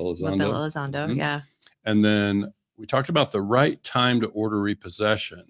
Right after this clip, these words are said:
Speaker 2: And I think in that one, we talked about a lot about when,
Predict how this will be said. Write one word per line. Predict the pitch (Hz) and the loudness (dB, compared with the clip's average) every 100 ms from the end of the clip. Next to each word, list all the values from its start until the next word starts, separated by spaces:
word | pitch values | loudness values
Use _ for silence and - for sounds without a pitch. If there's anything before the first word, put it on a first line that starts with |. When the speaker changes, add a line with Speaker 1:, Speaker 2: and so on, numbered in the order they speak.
| - | -8
Speaker 2:
And | 104 | -4
I | |
think | 104 156 143 | -2 -2 0
in | 123 | 0
that | 123 - | 0 -2
one, | 113 98 | -2 -2
we | 107 | -2
talked | 107 - 107 - | -2 -4 -4 -4
about | 104 98 95 92 90 - | -6 -2 -2 -2 -4 -8
a | |
lot | 87 90 92 92 _ _ _ - | -2 0 0 -2 _ _ _ -12
about | 90 87 85 - _ _ _ - | -4 -2 -2 -6 _ _ _ -8
when, | 110 107 104 | -4 -4 -4